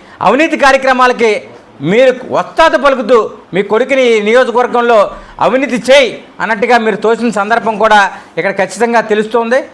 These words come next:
నిజంగా మీ ఎలక్షన్ అయిపోయిన తర్వాత మీ అబ్బాయి ఈ నియోజకవర్గంలో కనిపించకపోవడం కారణం చెప్పండి,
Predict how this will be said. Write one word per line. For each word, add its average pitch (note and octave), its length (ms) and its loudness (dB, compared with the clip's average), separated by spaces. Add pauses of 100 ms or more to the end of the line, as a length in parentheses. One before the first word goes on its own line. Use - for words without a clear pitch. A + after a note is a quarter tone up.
(540)
నిజంగా C#4 300 0
మీ C#4 120 0 (840)
ఎలక్షన్ B3+ 340 0
అయిపోయిన C4+ 320 2
తర్వాత C4 560 4
మీ E3 140 0
అబ్బాయి A#3 360 4
ఈ B3 40 0
నియోజకవర్గంలో C4 580 2
కనిపించకపోవడం B3 640 -2
కారణం A#3 360 0
చెప్పండి, C4+ 380 -2